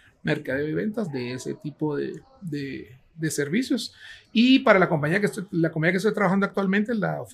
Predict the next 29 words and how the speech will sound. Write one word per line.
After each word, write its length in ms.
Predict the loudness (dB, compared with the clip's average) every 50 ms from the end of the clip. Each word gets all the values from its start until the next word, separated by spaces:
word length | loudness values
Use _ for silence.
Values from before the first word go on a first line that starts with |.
| -10
las 140 | -8 -6 -4
oficinas 280 | -4 0 0 2 2 2
están 180 | 0 0 0
en 100 | 2 0
Miami. 460 | 0 0 -2 -2 -4 -4 -6 -6 -8 -8 -8 -4
Yo 160 | -2 0 0
miro 220 | 0 0 0 -2
Centroamérica 640 | 0 0 -2 -2 -2 -4 -6 -4 -4 -4 -4 -2 -4
y 60 | -6
Caribe 460 | -6 -8 -8 -4 -4 -2 -2 -4 -6 -10 _ -20 -20 -20 -20 _
y 140 | 2 4 4
estoy 200 | 4 6 4 2
empezando 320 | 2 2 2 0 2 2 2
a 20 |
ver 120 | 2 2
México, 480 | 2 2 0 0 -2 -6 -6 -4 -4 -4
pero 160 | -2 -2 -2 0
México 360 | 0 0 0 -2 -2 -4 -4
es 100 | -2 -2
otro, 380 | -4 -4 -4 -4 -4 -4 -6 _ _ _ _ _ _ _ _ _ _ -20 -20 -20 -16 -12
este 120 | -8 -4 -4
es 60 | -2
otro 140 | -2 -2 0
continente, 520 | 0 0 0 0 0 0 0 0 -2 -4
vamos, 240 | -6 -8 -8 -10 -10
este 100 | -10 -8
es 60 | -6
otro 240 | -6 -4 -2 -2 0
rollo. 260 | 2 2 2 2 0